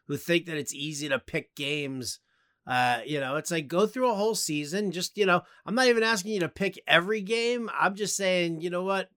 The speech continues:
Pick five a week. And, you know, see how you do there. See where you finish. Do you finish it,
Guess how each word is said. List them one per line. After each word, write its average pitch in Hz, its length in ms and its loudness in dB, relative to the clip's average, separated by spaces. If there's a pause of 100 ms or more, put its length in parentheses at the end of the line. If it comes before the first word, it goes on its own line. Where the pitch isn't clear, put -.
Pick 196 220 -6
five 185 540 6
a 208 60 4
week. 151 520 -2 (640)
And, 190 340 -4 (160)
you 214 140 4
know, 180 380 4
see 208 240 -2
how 208 160 2
you 226 180 0
do 208 280 -2
there. 117 240 -8
See - 220 -2
where 180 160 -2
you 196 160 -2
finish. 190 440 -6
Do - 100 -18
you 120 80 -12
finish 156 400 -8
it, 170 140 -4